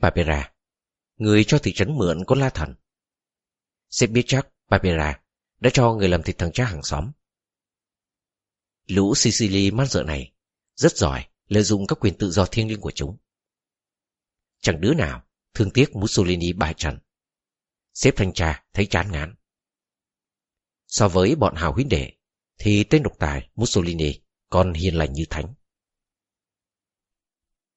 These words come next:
Lão thợ cạo Frisella là thằng hề của Montelepre. Những tay vô công rồi nghề cứ tụ tập ở tiệm hớt tóc, nghe lão kể tiếu lâm và phao tin đồn. Lão thuộc loại thợ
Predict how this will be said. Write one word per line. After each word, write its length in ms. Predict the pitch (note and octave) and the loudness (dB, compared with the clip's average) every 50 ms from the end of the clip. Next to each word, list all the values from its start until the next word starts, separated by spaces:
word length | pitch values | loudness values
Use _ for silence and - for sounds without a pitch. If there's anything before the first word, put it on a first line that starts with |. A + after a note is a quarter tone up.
| _ _ _ _ _ _ _ _ _ _ _ _ | _ _ _ _ _ _ _ _ _ _ _ _
Lão 360 | - F#2+ F#2 F2 D2+ C3+ F3+ | 0 2 4 4 4 2 0
thợ 180 | - - B2 - | 2 2 0 2
cạo 200 | - F#2 E2 D#2 | 2 0 0 0
Frisella 640 | - - G2+ F#2+ F2+ - - E2+ D#2+ D#2 D#2 D2 - - _ _ _ _ _ _ _ | 0 0 0 0 2 2 2 2 2 2 0 -2 -4 -10 _ _ _ _ _ _ _
là 120 | G2+ G2+ | 0 0
thằng 180 | - G#2 G#2 G2+ | 0 0 0 2
hề 220 | F#2+ G2+ G2+ F#2+ | 4 4 4 4
của 200 | - - F2+ D#2+ | 4 2 0 2
Montelepre. 800 | D#2 E2 F#2 E2+ - F2 E2+ D#2+ E2 - - - D#2 C#2+ B1+ - - _ _ _ _ _ _ _ _ _ _ _ _ _ _ _ _ _ _ _ _ | 2 2 0 0 0 0 2 2 0 0 0 0 0 0 0 -4 -10 _ _ _ _ _ _ _ _ _ _ _ _ _ _ _ _ _ _ _ _
Những 160 | - A2 B2+ - | -2 -2 0 2
tay 240 | G2+ F#2+ G2 G2+ | 4 4 4 4
vô 140 | F#2+ G#2 B2+ | 4 4 2
công 160 | - D#3 D3 | 2 0 0
rồi 140 | A#2+ G2+ D2+ | 0 -2 -2
nghề 320 | D#2 D#2+ D#2 C#2 A#1+ - _ _ _ _ _ _ _ - | 0 0 0 0 -2 -6 _ _ _ _ _ _ _ -8
cứ 280 | - G2 G2 A2+ E3 F#3+ - | -4 -2 0 0 0 0 0
tụ 120 | A2 G2 | -2 -2
tập 300 | - - E2+ - - _ _ _ _ _ | 0 0 0 0 -2 _ _ _ _ _
ở 80 | - G2+ - - | -4 -4 0 0
tiệm 160 | G#2+ G#2 D#2 | 0 0 0
hớt 180 | F2 - - | -2 -2 0
tóc, 260 | - C3+ D3+ - - _ _ _ _ _ _ _ _ | 0 0 0 -2 -6 _ _ _ _ _ _ _ _
nghe 140 | A2 A2 G2+ | 0 0 2
lão 260 | F2+ F2 E2+ D#2+ D3+ - | 2 2 2 0 0 -2
kể 100 | - D#2+ - | -2 -4 -2
tiếu 140 | - F#2+ A2 | 0 0 2
lâm 200 | A2 F2+ D#2+ D#2 - _ _ _ | 2 0 0 -2 -6 _ _ _
và 280 | - D2+ F#2 F2+ F2+ F#2+ | -6 -2 0 0 0 0
phao 180 | - - C3+ C#3 | 0 -2 -2 -2
tin 200 | - D3 C3+ A#2 | -2 -6 -6 -6
đồn. 200 | D#2+ C#2 B1+ - - _ _ _ _ _ _ _ _ _ _ _ _ _ _ _ _ _ _ _ _ _ _ _ _ _ _ _ _ _ _ - | -6 -6 -8 -10 -16 _ _ _ _ _ _ _ _ _ _ _ _ _ _ _ _ _ _ _ _ _ _ _ _ _ _ _ _ _ _ -4
Lão 340 | G2+ G2 F#2 E2 F#2+ D3 | -2 0 2 2 2 2
thuộc 180 | E3+ - C3+ F#2+ | 2 0 0 0
loại 120 | F#2+ F2 E2+ | 0 0 0
thợ 220 | - F2+ D#2+ C2+ | 0 0 -2 -2